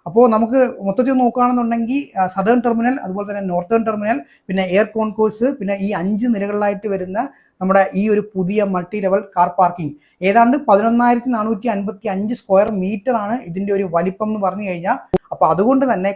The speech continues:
കൊല്ലം റെയിൽവേ സ്റ്റേഷനിൽ ഇനി ഭാവിയിൽ നമ്മൾ വണ്ടിയായിട്ട് വരുമ്പോൾ പാർക്കിങ്ങിന്റെ കാര്യത്തിൽ ബുദ്ധിമുട്ടും എന്നുള്ള പ്രശ്നം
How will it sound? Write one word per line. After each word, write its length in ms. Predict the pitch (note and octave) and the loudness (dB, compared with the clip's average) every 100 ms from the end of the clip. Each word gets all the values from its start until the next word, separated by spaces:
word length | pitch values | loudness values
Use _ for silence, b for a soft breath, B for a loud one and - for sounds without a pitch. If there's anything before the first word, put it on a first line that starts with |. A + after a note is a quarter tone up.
| G3 | 2
കൊല്ലം 280 | F#3+ A3 B3 | 2 2 0
റെയിൽവേ 200 | G#3 G#3 | -2 -4
സ്റ്റേഷനിൽ 420 | G3+ F#3+ A3 G#3 | -6 -8 -6 -4
ഇനി 420 | F#3 G#3+ A#3 - b b D#3 | 0 2 2 -2 b b 0
ഭാവിയിൽ 500 | E3+ G#3 B3 A3+ A#3+ | 4 4 4 2 2
നമ്മൾ 260 | G3+ F#3+ | 2 0
വണ്ടിയായിട്ട് 480 | F#3+ F#3 G3+ G#3+ G3 | 0 0 0 0 0
വരുമ്പോൾ 420 | G3 F#3+ G#3 A3 F3 | -4 -2 -4 -4 -2
പാർക്കിങ്ങിന്റെ 460 | E3+ F3+ A3 A3 | -2 -2 -8 -4
കാര്യത്തിൽ 240 | G3+ F3+ F#3 | -4 -6 -12
ബുദ്ധിമുട്ടും 760 | F3 D#3+ F#3 - - C#4+ D4 F#3 | -16 -12 -10 -6 0 0 0 -8
എന്നുള്ള 200 | F#3 F3+ | -6 -6
പ്രശ്നം 380 | F3 - A3+ | -8 -8 -8